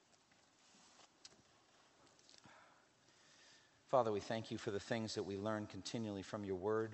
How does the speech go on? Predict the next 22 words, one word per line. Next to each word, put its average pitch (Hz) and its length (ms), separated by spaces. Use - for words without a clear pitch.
We 107 120
know 113 340
that 95 260
the 104 80
word 110 280
is 92 120
wise, 120 580
it 90 100
is 90 180
powerful, 123 600
it 95 60
is 95 200
able 135 340
to 110 100
save 131 380
our 107 140
souls 123 400
through 98 140
faith 120 340
in 98 80
Christ 104 340
Jesus. 113 440